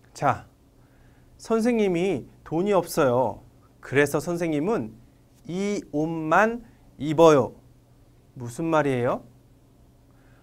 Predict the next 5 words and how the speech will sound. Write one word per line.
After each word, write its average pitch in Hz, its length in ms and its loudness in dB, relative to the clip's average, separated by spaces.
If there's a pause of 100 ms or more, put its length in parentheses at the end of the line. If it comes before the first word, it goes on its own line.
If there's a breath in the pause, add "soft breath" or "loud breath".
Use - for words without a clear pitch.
(100)
어제도 165 840 2 (140)
이 120 160 -8
옷을 123 460 -4
입었어요. 104 520 -12 (1000)
지금도 214 840 4